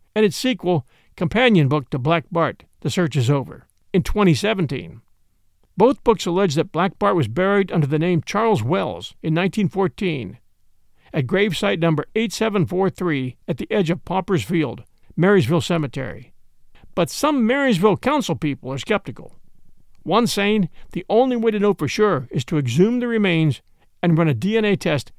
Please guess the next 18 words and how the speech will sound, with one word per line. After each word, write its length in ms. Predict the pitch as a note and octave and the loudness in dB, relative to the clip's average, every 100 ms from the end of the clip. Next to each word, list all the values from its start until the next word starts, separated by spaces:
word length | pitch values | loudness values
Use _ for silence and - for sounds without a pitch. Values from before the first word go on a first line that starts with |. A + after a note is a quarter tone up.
| - - | -20 -10
that 120 | E3+ - | -8 -4
can 140 | C3 | -4
be 80 | - | -2
easily 300 | A#3 A3+ A#3 | -2 -2 -2
compared 420 | A3+ G3 G3 F#3+ | -4 -2 0 0
with 120 | D3 | 2
his 140 | C3+ A2+ | 0 0
known 280 | E3+ F#3+ E3 | 0 2 2
living 260 | F3 E3+ | 0 0
relatives, 640 | D#3+ D3 - - - - - _ - - - | 0 -2 -6 -14 -14 -20 -20 _ -20 -20 -2
and 180 | D#3+ | 2
that 140 | F#3+ - | 2 0
the 60 | |
Bowles 360 | C3+ F#3+ B3+ G3 | 2 2 2 0
family 460 | - D3+ C#3+ D3+ D#3+ | 0 -2 0 -2 -2
is 120 | B2 | -4
quite 280 | - E3 A3 | -2 -2 0
large." 400 | A3 E3 - | 0 0 -4